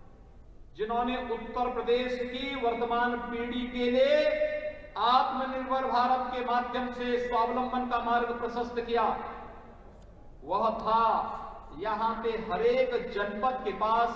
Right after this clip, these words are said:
अपनी एक विशिष्ट पहचान है, और उस विशिष्ट पहचान ने अपने उस उत्पाद के माध्यम से जो विशिष्ट पहचान उस जनपद को दी, वह हमारी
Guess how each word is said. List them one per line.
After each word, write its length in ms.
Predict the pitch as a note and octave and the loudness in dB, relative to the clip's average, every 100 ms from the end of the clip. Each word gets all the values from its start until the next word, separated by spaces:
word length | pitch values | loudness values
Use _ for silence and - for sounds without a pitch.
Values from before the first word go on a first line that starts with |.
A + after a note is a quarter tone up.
| - | -4
अपनी 300 | G3 G3 A3 | -4 -4 -6
एक 140 | G#3+ - | -6 -8
विशिष्ट 440 | - B3 A#3 - | -8 -8 -6 -6
पहचान 580 | A3+ G3 F#3 G3 F#3+ G3 | -4 -4 -4 -2 -2 -2
है, 340 | F#3 F3 F#3 D#3 - - - - - | -2 0 0 0 -2 -8 -12 -14 -4
और 160 | F3+ G3 | 0 0
उस 160 | G3 F#3+ | -2 -6
विशिष्ट 420 | F#3 B3+ B3+ A3+ | -8 -8 -6 -6
पहचान 560 | G#3+ F#3 F#3 G3+ G#3+ G#3+ | -4 -4 -2 -2 -2 -2
ने 160 | G#3+ G#3+ - | -4 -4 -2
अपने 280 | F#3+ F#3+ G#3 | -2 -2 -4
उस 180 | G#3+ G#3+ | -6 -6
उत्पाद 560 | - - G#3 A#3+ B3 - | -10 -2 4 4 2 0
के 100 | A#3 | 0
माध्यम 380 | G3+ G#3+ A3 G#3+ | 0 -2 -6 -6
से 100 | G#3+ | -4
जो 80 | |
विशिष्ट 400 | F#3+ F#3+ C#4 B3+ | -4 -6 -8 -6
पहचान 500 | A#3 G#3+ G3+ A3 A3 | -4 -4 -2 -2 -2
उस 100 | G#3+ G#3 | -4 -4
जनपद 380 | A3 - A3+ - | -4 -2 -2 -2
को 80 | G3+ | -4
दी, 280 | A3+ B3+ A3 - - - - - - - - | -2 -2 -2 -4 -6 -10 -12 -16 -16 -18 -8
वह 220 | E3 G3+ | 0 2
हमारी 200 | G3+ G3+ | 2 0